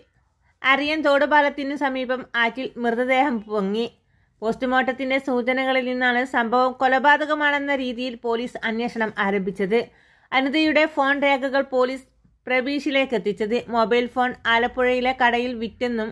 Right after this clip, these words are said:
മനസ്സിലായി. അതിന് തൊട്ടു മുമ്പ് മൊബൈൽ ഫോൺ വഴി ഓൺലൈൻ ഭക്ഷണം വാങ്ങിയിരുന്നു. മേൽവിലാസം മനസ്സിലാക്കി പോലീസ് എത്തുമ്പോൾ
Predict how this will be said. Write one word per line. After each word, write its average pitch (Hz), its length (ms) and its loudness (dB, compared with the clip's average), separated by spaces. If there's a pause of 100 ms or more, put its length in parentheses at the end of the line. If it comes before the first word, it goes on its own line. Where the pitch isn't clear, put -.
(140)
മനസ്സിലായി. 214 600 0 (520)
അതിന് 294 360 2
തൊട്ടു 285 240 4
മുമ്പ് 294 260 0 (120)
മൊബൈൽ 247 320 0
ഫോൺ 277 280 -4
വഴി 277 240 2
ഓൺലൈൻ 247 440 -2
ഭക്ഷണം 262 420 0
വാങ്ങിയിരുന്നു. 214 640 0 (420)
മേൽവിലാസം 254 600 2
മനസ്സിലാക്കി 254 560 0
പോലീസ് 233 460 -4
എത്തുമ്പോൾ 233 480 -2